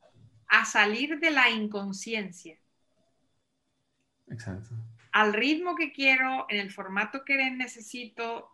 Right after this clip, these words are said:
Speaker 1: ya después de, es todo eso. Pero la, la incompetencia inconsciente es magnífico. Y hay otra cosa que también es muy potente, me cortan cuando quieran, que es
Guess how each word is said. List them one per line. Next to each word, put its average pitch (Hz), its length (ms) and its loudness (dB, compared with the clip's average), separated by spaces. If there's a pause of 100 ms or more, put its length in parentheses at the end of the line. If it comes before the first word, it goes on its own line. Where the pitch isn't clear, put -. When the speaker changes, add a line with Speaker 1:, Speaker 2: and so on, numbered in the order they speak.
Speaker 1:
ya 220 300 2
después 226 400 -6
de, 226 160 -6 (140)
es 190 160 -16
todo 180 180 -16
eso. 170 180 -18 (300)
Pero 233 320 4
la, 220 460 6
la 214 240 4
incompetencia 214 920 0
inconsciente 269 1080 -2 (260)
es 220 280 -4
magnífico. 208 880 0 (340)
Y 220 160 4
hay 294 180 10
otra 359 300 8
cosa 381 380 2 (460)
que 233 140 8
también 226 340 6
es 294 160 0
muy 285 140 2
potente, 302 680 2 (440)
me 214 160 4
cortan 247 340 6
cuando 294 280 6
quieran, 190 420 6 (360)
que 247 380 10
es - 320 -8